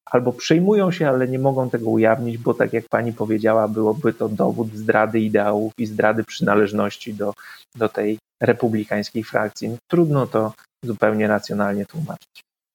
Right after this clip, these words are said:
Tym akcentem zakończymy, kończymy dzisiejszy,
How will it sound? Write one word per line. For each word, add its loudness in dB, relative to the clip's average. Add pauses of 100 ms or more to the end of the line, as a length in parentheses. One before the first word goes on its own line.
(220)
Tym 2 (280)
akcentem 0
zakończymy, 2 (180)
kończymy 0
dzisiejszy, 2